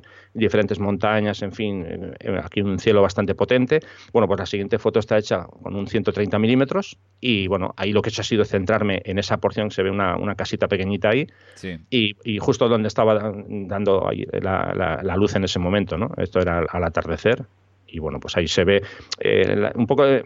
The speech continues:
Speaker 1: lo que, lo que he querido es mostrar la diferencia, ¿no? De, de una focal más corta a una focal más larga para que se vea la misma escena, pero desde dos puntos de vista diferentes. La siguiente imagen,
Speaker 2: Hmm.
Speaker 1: esto es en Grand Prismatic Spring, en, en el parque de Yellowstone.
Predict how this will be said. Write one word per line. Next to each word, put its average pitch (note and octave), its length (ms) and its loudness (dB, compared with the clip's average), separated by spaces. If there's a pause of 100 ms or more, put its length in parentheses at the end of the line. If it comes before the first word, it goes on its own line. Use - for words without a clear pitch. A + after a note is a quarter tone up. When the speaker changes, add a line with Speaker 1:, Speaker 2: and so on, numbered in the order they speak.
(100)
Speaker 1:
lo G#2+ 120 -2
que, A#2+ 100 0
lo A#2 160 -2
que B2+ 80 0
he - 20 2
querido C#3 300 6
es C#3 160 2
mostrar A#2+ 320 0
la C#3 80 2
diferencia, A#2+ 480 0
¿no? B2 180 -2
De, G2+ 400 -2
de G#2 140 0
una A#2+ 160 2
focal B2+ 280 0
más B2 180 0
corta C3+ 200 0
a - 20 2
una B2 100 0
focal A#2 240 -2
más A#2+ 240 0
larga B2 240 2
para G#2+ 240 2
que G#2 100 -4
se G#2+ 140 -2
vea A#2 220 4
la F#2+ 120 -2
misma A2 240 0
escena, B2 380 0 (440)
pero G#2+ 220 2
desde G2 240 -4
dos A2 160 -2
puntos A2 240 -4
de G#2 60 -2
vista A2 240 0
diferentes. F#2+ 480 -4
La F2+ 80 -4
siguiente A2 320 0
imagen, C#3+ 420 0 (420)
Speaker 2:
Hmm. F#2+ 140 -12 (220)
Speaker 1:
esto A2 200 0
es A2 100 0
en G2+ 120 -2
Grand A2 200 2
Prismatic A#2 520 -2
Spring, C#3+ 300 0
en, F#2+ 380 -4
en - 180 -10
el F2+ 60 -6
parque F#2 220 0
de G2 60 4
Yellowstone. A2+ 420 2